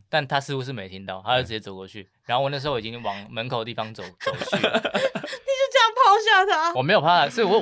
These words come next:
Speaker 1: 是我，
Speaker 2: 我们距离蛮远的。
Speaker 1: 我以为，我以为我已经传递到讯息，说
Speaker 2: 对，对，对。
Speaker 1: 现在不是好时机。
Speaker 3: 嗯，
Speaker 2: 我以为我看到，
Speaker 3: 嗯，嗯。
Speaker 2: 他以为我看到，
Speaker 1: 嗯。
Speaker 2: 然后我没有看到。
Speaker 1: 然后，
Speaker 2: 我眼中只有，哎，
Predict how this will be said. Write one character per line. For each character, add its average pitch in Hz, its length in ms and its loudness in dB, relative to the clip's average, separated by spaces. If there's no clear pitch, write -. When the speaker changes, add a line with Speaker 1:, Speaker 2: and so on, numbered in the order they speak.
Speaker 1:
是 254 100 -4
我， - 80 4
Speaker 2:
我 160 40 6
们 175 120 4
距 233 140 4
离 196 60 6
蛮 147 200 4
远 - 0 -
的。 160 60 6
Speaker 1:
我 151 40 6
以 156 60 6
为， 135 80 4
我 165 140 4
以 208 80 6
为 160 100 4
我 160 160 6
已 147 60 4
经 139 120 -4
传 107 220 -6
递 123 100 -8
到 120 140 2
讯 113 180 -10
息， 92 120 -14
说 107 140 -6
Speaker 2:
对， - 20 -4
对， 101 60 -4
对。 - 20 -4
Speaker 1:
现 123 100 -2
在 123 140 2
不 98 100 -12
是 104 100 -10
好 90 160 -12
时 - 200 -20
机。 - 160 -12
Speaker 3:
嗯， 247 140 -2
Speaker 2:
我 127 120 2
以 131 60 4
为 123 40 2
我 233 200 2
看 104 120 -2
到， 98 120 -2
Speaker 3:
嗯， 247 180 2
嗯。 - 20 4
Speaker 2:
他 147 80 6
以 147 40 6
为 135 80 6
我 127 180 4
看 104 240 -2
到， 90 140 -4
Speaker 1:
嗯。 - 120 -2
Speaker 2:
然 117 80 0
后 127 60 2
我 123 80 2
没 110 60 0
有 101 40 0
看 104 120 0
到。 104 80 0
Speaker 1:
然 - 100 6
后， - 140 0
Speaker 2:
我 175 120 6
眼 160 140 4
中 175 160 4
只 151 120 2
有， 131 120 4
哎， 147 120 2